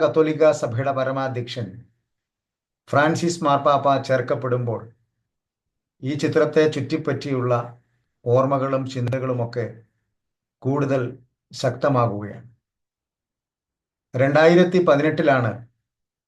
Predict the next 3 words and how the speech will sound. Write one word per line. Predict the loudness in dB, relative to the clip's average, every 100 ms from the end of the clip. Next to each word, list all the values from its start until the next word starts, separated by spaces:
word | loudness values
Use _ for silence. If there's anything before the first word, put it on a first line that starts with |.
| _ _ _ _ _ _
കുറവലങ്ങാടിന് | -2 2 2 2 2 0 -2 -6 -8 _ _ _ _ _ _ _ _ _ _ _ _ _ _ _ _ _ _ -4
ഏറെ | 2 4 4
അനുഗ്രഹീതമായ | 2 0 0 0 -2 -2 -2 -4